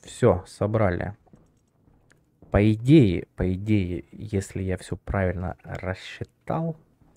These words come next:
а, конечно, это, наверное, будет не так. Отсюда мы будем выгонять тепло, а вот сю-, сюда с улицы каким-то образом нужно будет загонять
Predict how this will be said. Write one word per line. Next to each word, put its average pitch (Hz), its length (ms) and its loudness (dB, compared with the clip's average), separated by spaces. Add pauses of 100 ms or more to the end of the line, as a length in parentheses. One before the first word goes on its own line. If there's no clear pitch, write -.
(460)
а, 95 120 -12
конечно, 95 460 -6
это, 90 200 -8
наверное, 92 360 -4
будет 95 320 -10
не 95 140 -4
так. - 540 -4 (1300)
Отсюда 104 580 0
мы 95 160 2
будем 101 500 0 (120)
выгонять 104 680 0 (120)
тепло, 92 640 -4 (1500)
а - 280 -2 (140)
вот 101 320 0
сю-, - 240 -2
сюда 131 720 0 (320)
с - 160 -20 (140)
улицы 95 800 -6 (260)
каким-то - 600 -6
образом 104 580 0
нужно 101 380 -4
будет 101 340 -4
загонять 98 500 -4